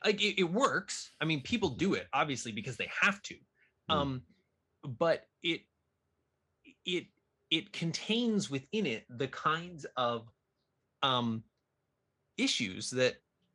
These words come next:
Speaker 1: show up with this, you know, internal conflict of the, you know, the A C and, and the furnace and so on, you know, because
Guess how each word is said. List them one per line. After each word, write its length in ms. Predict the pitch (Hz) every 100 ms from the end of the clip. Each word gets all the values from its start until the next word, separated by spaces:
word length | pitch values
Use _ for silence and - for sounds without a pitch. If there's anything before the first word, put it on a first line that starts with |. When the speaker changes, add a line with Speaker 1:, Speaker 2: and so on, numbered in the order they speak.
| _ -
Speaker 1:
show 300 | - 156 139
up 180 | 131
with 200 | 143 131 147
this, 260 | 131 -
you 100 | 143
know, 340 | 120 107 104 - _ _ -
internal 440 | 127 - 156 139 127
conflict 480 | - 180 127 110
of 140 | 117 123
the, 260 | 113 107 -
you 100 | 131
know, 160 | 98 101
the 180 | 113
A 80 | 120
C 260 | 117 113 107
and, 160 | 113 - -
and 200 | 110 107
the 80 |
furnace 460 | 104 226 175 - - - _ 107
and 120 | 98
so 160 | - 62
on, 140 | - - _ _ _ _ _ -
you 80 | 131
know, 160 | 92
because 480 | 123 135 143 127